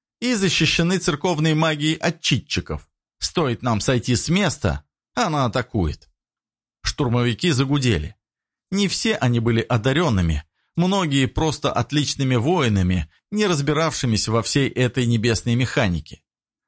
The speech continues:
Но основной посыл они ухватили. Химера являлась не просто очень серьёзным противником, но и умным. Она только что чуть не перехитрила их, заставив людей броситься в самоубийственную атаку.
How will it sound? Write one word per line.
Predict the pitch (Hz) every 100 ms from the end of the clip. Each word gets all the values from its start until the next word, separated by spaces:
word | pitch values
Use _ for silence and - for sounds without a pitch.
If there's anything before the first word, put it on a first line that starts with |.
| -
Но | 208 196
основной | 135 - 151 156 147
посыл | 131 117 - 180 -
они | 143 147
ухватили. | 143 123 135 135 - 82 76 _ _ _ _ _
Химера | - 190 165 160 185 190 185 _ -
являлась | 135 165 170 165 147 -
не | 151
просто | 208 185 -
очень | - 120 - 120
серьёзным | - 123 123 104 104
противником, | 123 131 - 87 78 76 73 - -
но | 120 120
и | 135 -
умным. | 180 156 107 73 - _ _ _ -
Она | 202 202 185
только | 190 180 156
что | 135 - 190
чуть | 127 180 160
не | 156
перехитрила | 151 160 156 160 156 156 117
их, | - - 180 - - - - -
заставив | 147 170 - 147 131 -
людей | 139 135 160
броситься | 110 143 143 131 - 127
в | -
самоубийственную | 180 160 143 117 135 - 123 123 120 -
атаку. | 139 - 92 - -